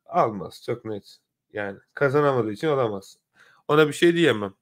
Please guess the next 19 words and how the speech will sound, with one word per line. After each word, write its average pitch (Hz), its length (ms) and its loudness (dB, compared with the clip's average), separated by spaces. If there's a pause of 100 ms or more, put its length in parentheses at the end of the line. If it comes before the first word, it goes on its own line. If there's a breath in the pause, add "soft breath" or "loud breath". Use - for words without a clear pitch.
(260)
Ama 175 240 4
bahane 175 400 8
bulamaz 160 500 4
yani 120 240 4
en 135 120 -2
azından, 135 560 -2 (440 soft breath)
e, 123 160 -2
"Ben 143 180 6
yaptım 139 460 0
da 135 40 4
olmadı." 123 460 2
diyemez 104 440 -2
yani. 95 280 -12 (180)
Bu 185 180 0
birincisi. 220 600 0
İkincisi, 214 960 -4 (500)
e, 151 60 6 (720)
bir 170 240 -6
tane 220 580 2